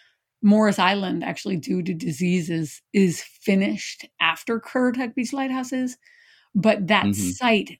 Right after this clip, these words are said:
Speaker 1: was already illuminated prior to that tower being built. We're the first tower here on this site and the last dark space to be illuminated. Actually, what they call, I don't even know how to pronounce it, I L L U M I N E. I don't know if that's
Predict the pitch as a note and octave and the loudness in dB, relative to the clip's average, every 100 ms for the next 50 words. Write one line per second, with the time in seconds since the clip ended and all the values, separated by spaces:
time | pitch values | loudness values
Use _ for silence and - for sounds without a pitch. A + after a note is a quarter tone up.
0 | - F3+ G#3 G#3 G#3 G3+ F#3+ F#3 G#3 G3+ | -8 0 2 2 2 4 2 4 6 6
1 | F3+ E3+ D#3+ - - - G3 G3 G#3+ G#3+ | 4 0 -4 -6 -16 -10 -4 -2 -2 -2
2 | F#3 - F3 F3 - F#3 F#3+ G#3 F3+ F#3+ | -4 -6 -4 -4 -6 -6 -6 -6 -6 -4
3 | F3+ E3+ F#3+ - _ _ _ _ _ F#3+ | -4 -2 -4 -4 _ _ _ _ _ 2
4 | A#3 A3 G3 - - B3+ A#3+ - - D3+ | 4 4 2 2 0 2 2 0 -4 0
5 | E3 D#3+ E3 F#3 E3 D#3+ - D#3+ - - | 0 0 -4 -2 -2 -2 -6 -10 -10 -6
6 | D#3+ G#3 - _ _ _ _ _ - F4+ | -6 -8 -16 _ _ _ _ _ -10 0
7 | F#3+ F#3 F3+ E3 F3 - - - - - | 4 4 4 2 0 -2 -6 -6 -10 -6
8 | B2+ - - - G3+ F3 F3 G3 - - | -6 -6 -10 -6 0 2 2 0 -2 -6
9 | - - F#3 - G3 F3+ - F#3 - - | -10 -4 -4 -4 -6 -6 -6 -6 -6 -6
10 | F3 E3+ _ _ - A3+ F#3+ F3+ E3+ E3 | -6 -6 _ _ 2 2 4 2 0 -2
11 | G3 F3+ F3 - - E3+ E3+ F3+ G3 F3+ | -2 -2 -2 -4 -8 -4 -4 -4 -4 -2
12 | E3+ E3+ E3+ E3 F#3+ F3+ A#3+ F3 E3+ - | 0 0 0 2 2 2 0 -2 -2 -4
13 | F3 - G3 E3+ - G3 F3 G3+ G3+ G3 | -4 -4 -4 -4 -2 0 0 -4 -4 -2
14 | F#3 - F#3+ - | -2 -4 -6 -8